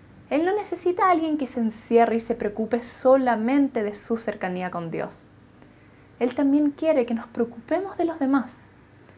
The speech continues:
Y ese fue el gran error de Noaj. A pesar de que él en sí mismo era un tzadik, ya que había refinado su carácter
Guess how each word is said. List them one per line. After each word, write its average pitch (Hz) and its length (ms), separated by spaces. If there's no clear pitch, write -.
Y 240 80
ese 302 160
fue 294 200
el 240 80
gran 262 320
error 226 300
de 202 100
Noaj. 165 460
A 220 80
pesar 285 300
de 415 120
que 294 200
él 311 100
en 254 140
sí 294 320
mismo 294 480
era 214 100
un 220 100
tzadik, 196 560
ya 220 160
que 233 80
había 220 180
refinado 226 480
su - 180
carácter 202 640